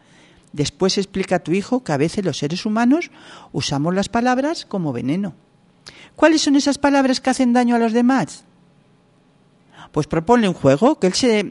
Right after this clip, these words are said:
él te cuente algún problema que tiene en clase con algún amigo y luego pregúntale, "¿qué hubiera hecho Arandú? ¿Qué consejo te daría a ti, el sabio búho?". Buscad alguna señal, palabra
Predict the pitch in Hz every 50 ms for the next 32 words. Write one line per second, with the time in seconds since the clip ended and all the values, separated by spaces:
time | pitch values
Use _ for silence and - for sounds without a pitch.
0 | - - - - 247 320 - - 262 - 294 311 320 302 311 277 240 226 262 254
1 | 262 254 247 240 240 247 240 240 214 196 - 233 220 208 196 190 254 294 285 -
2 | 302 - - 214 214 233 247 240 220 254 254 254 247 202 156 135 123 - 117 -
3 | - - 214 247 320 294 311 262 - 226 220 208 220 208 - 202 175 147 131 127
4 | - _ - - - - - _ - 302 294 311 302 277 247 226 220 214 - 208
5 | 190 170 156 143 131 113 123 127 147 _ _ _ _ _ _ _ - 302 - -
6 | 311 277 - 285 262 - 262 - 247 233 226 220 208 220 214 208 196 - - 151
7 | 139 147 147 139 - - 202 185 160 160 151 135 127 123 117 113 127 - _ _
8 | _ _ _ _ _ _ _ _ _ - 208 214 - - 339 330 - 311 254 226
9 | 240 240 233 208 175 - - 143 160 208 247 247 233 226 226 220 - - 160 143
10 | 160 214 254 254 220 220 214 208 202